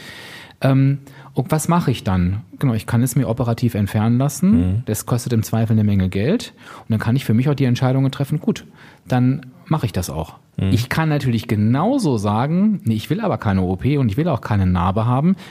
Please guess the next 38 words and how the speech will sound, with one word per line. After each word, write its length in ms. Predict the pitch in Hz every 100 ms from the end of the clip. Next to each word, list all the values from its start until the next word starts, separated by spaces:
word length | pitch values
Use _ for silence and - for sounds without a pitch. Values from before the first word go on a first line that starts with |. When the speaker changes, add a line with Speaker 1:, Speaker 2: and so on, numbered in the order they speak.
| -
Speaker 1:
Dann 440 | - 123 170 160 -
darf 220 | - 131
ich 60 | 151
mir 100 | 160
die 80 | 156
Frage 320 | - 151 156
stellen, 260 | - 160 135
was 140 | 107
ist 100 | 131
die 100 | 127
Alternative? 600 | 131 135 143 139 170 113
Ich 100 | 95
bleib 200 | 110 113
Speaker 2:
Mhm. 40 |
Speaker 1:
so, 140 | 139 123
wie 80 | 135
ich 160 | -
bin. 320 | 170 131 87 - -
Wie 140 | 127
schön 260 | 123 135 117
finde 240 | - 107
ich 100 | 104
das? 300 | - 110 -
Wie 80 | 127
ästhetisch 420 | 117 - 131 127
finde 160 | 123 110
ich 80 | 110
das? 180 | 165
Und 140 | - 139
ich 140 | 135
will 60 | 135
jetzt 220 | 123 -
keine 380 | - 151 170 170
Antwort 340 | 175 - 165
da 60 | 120
rein 140 | 107
interpretieren, 600 | 107 107 107 117 110 139 127
sondern 220 | 123